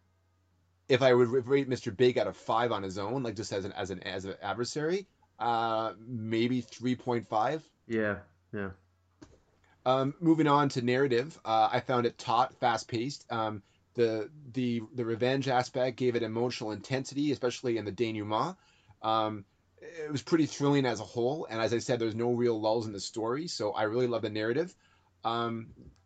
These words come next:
Speaker 1: I guess thinking about that whole solitaire aspect, about how, like, her clairvoyancy,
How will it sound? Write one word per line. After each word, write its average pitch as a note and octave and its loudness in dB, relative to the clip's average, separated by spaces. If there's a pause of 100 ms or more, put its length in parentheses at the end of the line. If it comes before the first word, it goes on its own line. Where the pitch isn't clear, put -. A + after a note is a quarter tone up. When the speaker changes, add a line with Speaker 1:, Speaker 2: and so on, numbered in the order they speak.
Speaker 1:
I C#3 0
guess C3+ -2
thinking C#3 0
about B2+ 2
that A2+ 0
whole A#2+ 0
solitaire B2+ 0
aspect, B2+ -4
about G#2 -2
how, A2 -4
like, A2 -2
her G#2 -4
clairvoyancy, A#2 -4